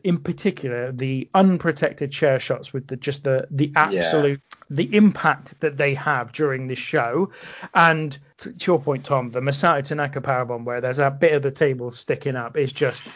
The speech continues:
Speaker 1: horrendously scary. And the potential for something to go wrong in that, in that moment is just undeniable. Those things are the bits where you kind of do look at it, and even though you enjoy what you're watching, you do kind of have to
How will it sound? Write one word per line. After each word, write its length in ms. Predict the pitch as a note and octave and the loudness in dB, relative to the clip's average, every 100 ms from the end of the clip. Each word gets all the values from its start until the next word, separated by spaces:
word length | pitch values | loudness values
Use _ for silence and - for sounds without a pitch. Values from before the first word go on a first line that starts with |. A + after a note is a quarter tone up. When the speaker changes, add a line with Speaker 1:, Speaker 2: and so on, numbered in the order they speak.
| - | 0
Speaker 1:
horrendously 960 | D3+ C#3 E3+ F#3+ F3+ D3+ C#3+ - C#3 | 0 4 6 6 4 2 -2 -2 -8
scary. 580 | - - C#3 A#2+ A2 _ _ - - | -4 0 2 0 -4 _ _ -20 -10
And 120 | D3+ D#3 | -4 -2
the 80 | |
potential 480 | D3+ D#3+ F3 D3 D3+ | -2 -2 -2 -2 -4
for 140 | C#3+ C#3 | -4 -4
something 280 | D3 C3+ | -4 -4
to 80 | C3+ | -4
go 120 | C#3 | -2
wrong 300 | C3+ D3 C#3 | 0 0 0
in 100 | B2+ | -2
that, 220 | B2 B2 - | -6 -8 -6
in 160 | C#3+ C3+ | -4 -2
that 200 | C3 - - | -4 -6 -8
moment 480 | D3+ C#3+ B2+ A2+ - | -2 -2 -2 -6 -8
is 260 | C#3 A2+ - | -8 -8 -4
just 300 | C#3+ - - | -4 -2 -2
undeniable. 1000 | C3+ B2 A#2+ C#3 D3 C#3 A#2+ A2+ B2+ - _ | -2 -2 -4 0 4 4 2 -4 -8 -12 _
Those 420 | C#3 G3+ G#3+ F#3+ | 6 8 8 6
things 440 | - E3+ D3+ C#3+ C#3 | 2 2 0 -6 0
are 180 | E3+ | 2
the 80 | C#3+ | 2
bits 340 | C#3+ C#3 C3+ - | 2 0 0 -2
where 460 | D3 C3+ C3+ - _ - | 2 2 2 -2 _ -10
you 260 | D3 D3+ | -8 -6
kind 340 | C#3 D#3+ D#3+ D3+ | -6 -4 0 0
of 220 | C#3+ - - - | -2 -8 -14 -2
do 180 | G3 F#3 | 2 4
look 220 | E3+ - | 2 2
at 40 | |
it, 140 | C#3+ D3+ | 2 2
and 80 | F3 | 2
even 240 | F#3 E3+ | 2 4
though 80 | D#3+ | 4
you 300 | D#3+ D#3+ D#3 | 4 4 2
enjoy 400 | D3+ C#3+ E3 D#3 | 2 6 6 6
what 120 | D3+ | 4
you're 120 | D3+ | 2
watching, 320 | D3 C#3+ C3+ | 2 0 -4
you 80 | C3+ | -6
do 340 | B2+ D#3+ D3+ C#3 | -2 -2 -2 -4
kind 200 | - D3+ | -4 0
of 40 | |
have 100 | C#3 | 0
to 200 | D3+ C#3 | 0 0